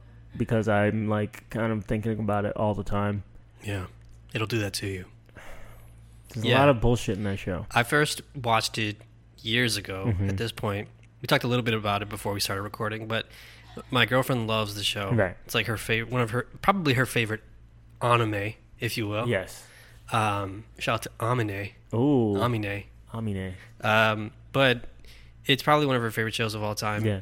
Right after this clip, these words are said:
Speaker 2: if not the fa-, her favorite anime. And, um, I watched it and I had the same experience. I kinda hate watched the second half of it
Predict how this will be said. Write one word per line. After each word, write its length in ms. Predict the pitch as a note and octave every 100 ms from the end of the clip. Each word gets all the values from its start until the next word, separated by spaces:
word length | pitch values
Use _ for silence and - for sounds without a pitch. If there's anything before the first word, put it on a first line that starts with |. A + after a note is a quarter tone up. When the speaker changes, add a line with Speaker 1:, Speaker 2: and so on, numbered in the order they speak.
| -
Speaker 2:
if 200 | B2 A#2+
not 220 | A2 G#2
the 140 | A2
fa-, 180 | G#2 A2
her 140 | G#2+ A2
favorite 240 | A2 G#2+
anime. 360 | G2+ G2+ G2 -
And, 320 | - A2+ A2 G#2+
um, 380 | G#2+ G#2+ G#2 - - - - B2
I 60 |
watched 240 | B2 E3+ -
it 60 |
and 80 | C#3
I 20 |
had 100 | B2+ B2+
the 40 |
same 180 | - B2
experience. 380 | A2 C3+ A#2 G#2+
I 60 |
kinda 200 | B2 A2+
hate 240 | G2+ B2 A#2+
watched 500 | A2+ A2 - - A#2
the 60 | -
second 300 | B2 A2 G#2+
half 280 | G#2+ G#2
of 140 | A2 G#2+
it 160 | A2